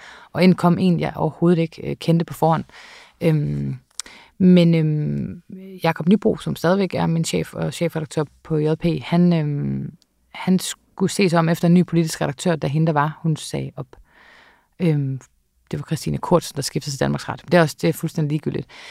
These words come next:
Men i hvert fald så, øhm, ja, så faldt valget på mig, så jeg blev sådan indkaldt til sådan et, øh, møde, øh, og havde en snak med ham, hvor jeg netop var,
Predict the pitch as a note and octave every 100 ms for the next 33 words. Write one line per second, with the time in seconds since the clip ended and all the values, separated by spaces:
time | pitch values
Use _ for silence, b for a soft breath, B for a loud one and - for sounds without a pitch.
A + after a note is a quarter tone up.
0 | B - F3+ F#3 G3+ E3+ F#3+ - F#3 F3+
1 | D#3+ D3+ D3 C#3 C3+ C3+ - - E3+ D#3+
2 | - F#3+ E3+ E3 E3 D3 C3+ E3 - D#3+
3 | E3 F3 F3+ G3+ F#3+ C#3+ D#3 D#3+ D3 D3
4 | D3 D3 D3+ D#3 F3+ F#3 _ - - -
5 | - - - G2+ C#3+ D#3+ D#3 E3 E3+ D#3+
6 | D#3+ D#3 B B B B D#3 D#3+ D3+ D3
7 | F3 D3+ C#3+ C#3+